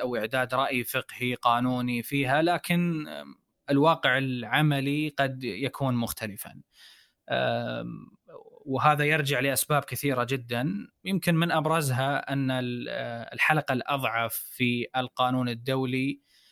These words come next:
آه، كما يعرف الجميع، هو عنصر الإلزام. فحتى لو حدث، آه، تحقيق أو فتحت قضية أو رفعت قضية في، آه، بعض المحاكم الدولية، قد لا نصل لنتيجة، آه، المرجوة في نهاية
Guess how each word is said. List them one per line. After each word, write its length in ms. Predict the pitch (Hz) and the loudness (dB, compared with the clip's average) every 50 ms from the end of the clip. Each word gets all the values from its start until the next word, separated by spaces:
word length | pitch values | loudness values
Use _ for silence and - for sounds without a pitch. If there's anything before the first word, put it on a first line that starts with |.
| _ _ _ - | _ _ _ 0
آه، 180 | 123 107 113 | 0 2 2
كما 300 | 120 - 143 135 127 127 | 0 0 2 2 4 4
يعرف 320 | 135 127 123 120 117 - - | 4 4 2 0 -2 -4 -4
الجميع، 480 | 120 117 120 117 120 127 131 123 107 110 | -6 -4 -2 -2 0 0 0 0 -2 -4
هو 460 | 113 120 120 120 113 120 120 120 120 123 123 120 117 - - - | -4 -6 -4 -4 -4 -4 -4 -4 -4 -4 -6 -8 -8 -10 -8 -2
عنصر 360 | - 139 156 139 - - 127 | 0 2 2 2 2 0 -2
الإلزام. 600 | 120 110 - 117 113 107 107 113 107 101 95 85 - _ _ _ _ _ _ _ _ _ _ _ _ _ - | -4 -4 -6 -8 -8 -6 -2 -2 -2 -2 -2 -6 -12 _ _ _ _ _ _ _ _ _ _ _ _ _ -2
فحتى 640 | - 131 127 127 127 113 - - 175 170 170 - 127 | 2 2 4 4 2 2 2 2 2 2 2 0 0
لو 100 | 117 - | 0 0
حدث، 480 | - - 117 113 107 104 - - - | -2 -2 -4 -4 -4 -6 -8 -10 -10
آه، 300 | 101 104 110 107 107 110 | -10 -12 -12 -14 -14 -16
تحقيق 640 | - - - - - - 135 127 127 127 123 - - - - | -14 -10 -10 -6 0 2 2 2 2 0 -2 -6 -10 -8 -6
أو 480 | 117 113 113 113 110 110 107 104 107 - | -6 -6 -6 -6 -8 -10 -10 -12 -14 -12
فتحت 440 | - 135 - 113 - - 107 - - | -10 -8 -6 -4 -4 -4 -4 -4 -6
قضية 500 | - 110 113 120 123 123 120 120 117 117 | -10 -6 -2 -2 0 0 0 0 -2 -2
أو 120 | 110 113 123 | -2 -2 -2
رفعت 340 | 123 - - 104 110 - | -2 -4 -4 -8 -10 -12
قضية 320 | - 120 117 123 123 120 117 | -12 -10 -6 -4 -2 -2 -4
في، 380 | - - 120 117 117 110 107 | -4 -6 -6 -6 -4 -4 -4
آه، 80 | 104 110 | -4 -2
بعض 220 | 120 120 120 123 | 0 0 0 0
المحاكم 460 | 123 123 120 - 135 139 131 - 135 127 | 0 0 0 2 0 0 0 -2 -4 -4
الدولية، 580 | 127 127 139 135 143 151 151 160 165 165 - _ _ - - - _ _ _ - | -2 -2 0 0 2 2 2 2 0 -2 -2 _ _ -20 -20 -20 _ _ _ 2
قد 140 | 185 156 151 | 2 4 4
لا 120 | 147 147 | 4 2
نصل 340 | 143 143 135 - - 131 123 | 2 2 2 2 0 0 0
لنتيجة، 600 | 120 123 120 113 - 135 123 117 123 117 107 - _ _ _ _ _ _ _ _ - | -2 -2 -4 -2 -2 -2 -2 0 0 -2 -2 -4 _ _ _ _ _ _ _ _ 0
آه، 680 | 127 117 120 117 117 117 113 107 117 120 - - - | 0 2 2 2 0 -2 -2 -4 -4 -4 -4 -4 -2
المرجوة 560 | 127 123 123 123 123 117 117 131 135 131 127 113 | 0 2 2 2 0 0 -2 -2 0 0 0 -2
في 120 | - 123 | -2 -2
نهاية 300 | 120 107 110 117 117 | -2 0 0 0 -2